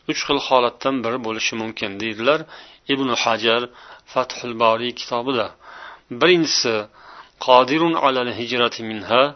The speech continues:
la yumkinuhu izharu dinihi va la ada'u wajibatihi fal hijratu minhu wajibah.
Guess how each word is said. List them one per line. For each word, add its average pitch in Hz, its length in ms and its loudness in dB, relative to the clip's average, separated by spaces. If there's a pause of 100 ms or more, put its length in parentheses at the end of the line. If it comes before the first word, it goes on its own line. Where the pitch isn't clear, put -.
(480)
la 123 280 6
yumkinuhu 143 800 0
izharu 123 840 2 (880)
dinihi 127 600 -2 (180)
va 143 160 2
la 135 220 2
ada'u 127 460 0
wajibatihi 113 880 -4 (440)
fal 147 220 0
hijratu 160 460 2
minhu 120 320 -2
wajibah. 107 600 -4